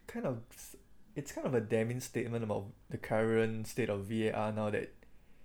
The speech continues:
it's not only us fans that are confused about the decisions, it's the referees officiating V A R. They are also pretty unsure about,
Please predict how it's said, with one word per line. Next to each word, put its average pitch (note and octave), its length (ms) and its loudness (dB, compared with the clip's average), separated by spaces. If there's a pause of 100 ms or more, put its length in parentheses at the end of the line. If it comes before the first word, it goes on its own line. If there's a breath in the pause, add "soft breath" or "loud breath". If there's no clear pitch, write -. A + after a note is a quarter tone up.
(140 soft breath)
it's - 160 -6
not - 100 0
only D3 240 4
us - 220 6
fans A#2+ 280 4
that A2+ 100 4
are A2 40 -2
confused A2+ 560 -6
about G#2 280 2
the G#2 140 -2
decisions, G#2 720 -4
it's G#2+ 220 -6 (460 soft breath)
the A#2+ 100 4
referees C#3 500 4
officiating A2+ 920 2 (100)
V A2 240 2
A - 40 0
R. G#2 280 2 (160)
They A#2+ 160 6
are A2 120 10
also A#2 240 6
pretty A#2 240 2
unsure A2 320 2
about, - 300 -2